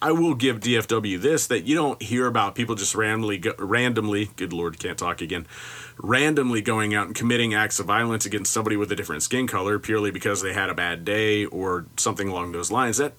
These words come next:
that doesn't happen here that often, and it's because of the fact that,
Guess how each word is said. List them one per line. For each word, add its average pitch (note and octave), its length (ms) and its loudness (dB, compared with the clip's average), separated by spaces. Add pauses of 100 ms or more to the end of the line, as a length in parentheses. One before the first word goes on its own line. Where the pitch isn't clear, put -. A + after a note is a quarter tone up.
(200)
that D#3+ 320 2
doesn't C3 300 2
happen A#2 380 2
here A2+ 220 2
that F#2+ 180 0
often, A2 380 2
and G#2 120 -2
it's D#2+ 140 -6
because B2+ 440 0
of B2 80 -4
the - 60 -4
fact A2 340 -2
that, G2+ 240 -2